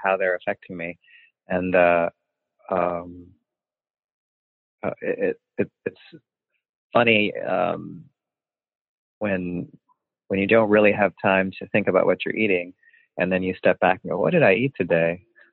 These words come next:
Oh, that's why I feel like that." Um, it is really interesting how a-, anything, all food is medicine, anything you intake. And so I, I like your wider view of plant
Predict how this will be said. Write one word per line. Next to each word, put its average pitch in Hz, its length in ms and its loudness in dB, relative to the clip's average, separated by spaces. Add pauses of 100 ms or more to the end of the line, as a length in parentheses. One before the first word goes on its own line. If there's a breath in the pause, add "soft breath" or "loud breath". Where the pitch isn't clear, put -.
(120)
Oh, 139 260 2
that's 147 260 2
why 113 200 6
I 92 140 2
feel 92 140 -2
like 85 180 -2
that." 82 260 -2 (800)
Um, 95 300 -6 (640)
it 117 120 4
is 127 160 0
really 110 220 2
interesting 95 560 -8
how 87 500 -2 (520)
a-, 131 40 4
anything, 131 560 2 (180)
all 127 260 4
food 104 180 0
is 90 180 -2
medicine, 92 460 -6
anything 98 300 -6
you 90 120 -6 (100)
intake. 90 460 -2
And 85 240 -6
so 85 320 -2 (440 soft breath)
I, 95 60 4
I 101 180 4
like 101 260 2
your 98 140 0
wider 90 600 2
view 92 200 -18
of 82 160 -12 (140)
plant 90 280 0